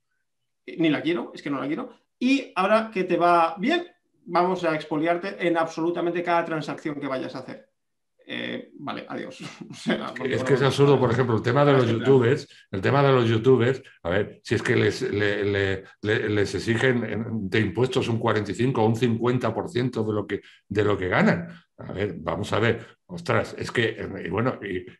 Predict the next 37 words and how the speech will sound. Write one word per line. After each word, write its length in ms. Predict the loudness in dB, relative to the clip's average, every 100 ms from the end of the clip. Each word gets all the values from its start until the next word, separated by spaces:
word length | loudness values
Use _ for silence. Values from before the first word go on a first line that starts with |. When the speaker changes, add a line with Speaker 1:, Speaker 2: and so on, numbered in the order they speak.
| -6
Speaker 2:
y 40 |
sin 180 | -2 0
embargo, 380 | 0 0 2 2
a 60 | 2
las 220 | 0 0
grandes 380 | 2 4 4 4
fortunas 720 | 4 2 4 2 2 0 0
de 120 | 0
verdad. 340 | 0 2 4
Speaker 1:
No, 60 | 4
pero 140 | 4 2
claro, 240 | 0 2
no, 160 | 0 0
pero 140 | 0
por 100 | -2
ejemplo, 220 | -2 -2
se 80 | 0
habla 140 | 0 0
mucho 240 | -4 -2
del 100 | -2
Rubius. 340 | -2 -2 -4 -8 _ -6
¿Cuántos 260 | -2 -2
años 220 | -2 -2 -4
estuvo 260 | -2 0
el 60 | 0
Rubius 320 | 0 -2 -4
hasta, 160 | -6 -6
hasta 240 | -8 -10 -8
generar 280 | -6 -6 -4
ingresos 420 | -6 -8 -10 -10
que 80 | -2
le 120 | 0
Speaker 2:
Eso 220 | 4 4
te 80 | 6
iba 120 | 6
a 20 |
Speaker 1:
permitieran? 320 | 6 4 6